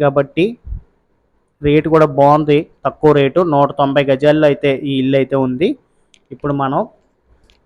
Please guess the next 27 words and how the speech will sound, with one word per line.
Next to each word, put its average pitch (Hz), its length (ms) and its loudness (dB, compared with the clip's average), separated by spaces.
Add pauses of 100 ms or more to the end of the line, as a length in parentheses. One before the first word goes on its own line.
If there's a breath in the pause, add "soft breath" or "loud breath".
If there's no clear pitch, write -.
(440)
అవుట్ 170 240 2
సైడ్ 165 200 2
అంటే 151 140 -4 (140)
బ్యాక్ 156 260 2
సైడ్, 135 240 2 (720)
ఫ్రంట్ 151 280 -2
సైడ్ 170 220 4
చూసాము, 165 420 2 (360)
హాల్ 151 340 6
చూసాము, 160 380 -2 (120)
ఇవన్నీ 156 360 2
చూసాం 160 280 -2
కదా. 180 120 2
ఇప్పుడు 160 260 -4
బ్యాక్ 139 220 2
సైడ్కి 165 260 0
వచ్చాము. 151 320 -2 (160)
బ్యాక్ 139 240 2
సైడ్ 160 200 -8
ఇది 139 120 -4 (1200)
చూడండి, 143 360 0 (160)
బ్యాక్ 139 220 2
సైడ్ 156 220 0
ఎంత 139 140 -4 (120)
స్పేస్ 147 380 0
ఇచ్చారో. 156 320 2 (320)
అలాగే 147 280 2